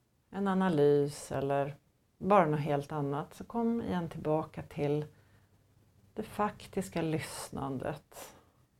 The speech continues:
Ett slags värderingsfritt lyssnande. Och andningen, den tredimensionella andningen, utan att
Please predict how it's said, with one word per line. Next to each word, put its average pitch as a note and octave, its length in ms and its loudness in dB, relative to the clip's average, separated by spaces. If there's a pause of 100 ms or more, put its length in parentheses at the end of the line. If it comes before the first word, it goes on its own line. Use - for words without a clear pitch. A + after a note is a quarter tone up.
(320)
Ett - 60 -20
slags - 540 -12
värderingsfritt C#3+ 1300 -6
lyssnande. D3+ 840 0 (1160)
Och G#3 180 2
andningen, D3+ 800 2 (440)
den E3 140 -12
tredimensionella F3 1080 4
andningen, D3+ 640 0
utan A3+ 500 4
att C#4+ 140 -4